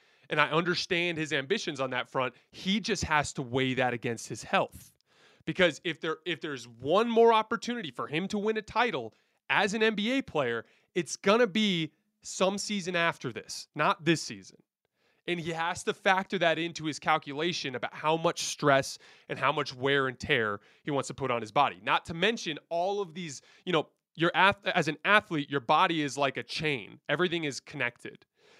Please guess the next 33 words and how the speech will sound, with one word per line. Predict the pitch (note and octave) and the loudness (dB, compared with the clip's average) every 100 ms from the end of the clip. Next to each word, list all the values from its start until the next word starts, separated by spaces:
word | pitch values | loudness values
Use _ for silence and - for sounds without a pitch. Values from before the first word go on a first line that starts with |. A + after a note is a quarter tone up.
| _ _ | _ _
If | E3 | -2
when | D3+ E3 | 0 -2
you | D3+ F3 | -2 -4
have | D#3 E3 E3+ | 0 0 0
an | D#3 - | -4 -2
injury | E3+ F3 D#3 E3+ | -2 0 0 2
in | D#3 | 2
one | C#3 D#3 | 2 2
part | E3 E3 D#3 | 2 2 4
of | C3 | 2
your | B2+ | -2
body, | - G3+ G#3+ D3 A#2 - _ - | 4 6 6 2 -6 -12 _ -10
you | D#3+ | -8
compensate | - - G3 G#3 E3+ - D3 - | -4 0 0 0 -4 -2 -4 -2
for | - C3 | 0 2
it | B2 | 2
elsewhere | - G3+ - C#3 A#2 | 2 0 0 -2 -2
in | |
your | A2 | -4
body. | G2+ G2 - A2 - _ _ | -6 -6 -8 -12 -18 _ _
My | C3 D3 | -2 -2
guess | C3 D#3 D3 F3 - | -2 -2 -2 -4 -6
would | D#3+ E3 | -6 -4
be | C#3+ A#2+ D3 | -4 -4 -4
in | G3 F#3 | -2 -2
these | F#3+ F3+ | 0 -2
games, | D3+ A3 B3+ D3+ C#3+ - - _ - | 0 0 0 -2 -6 -10 -20 _ -4
LeBron | D3 D#3 F#3+ | 0 2 0
is | F#3 | -2
probably | - D#3+ D3+ E3+ | 0 2 2 -2
absorbing | D3 B2+ C3+ D3 D#3+ | -6 0 4 4 2
more | D#3 D3+ | 2 2
contact | D3 - A#3 C#4+ D3+ A#2 B2 | 2 0 0 0 2 2 2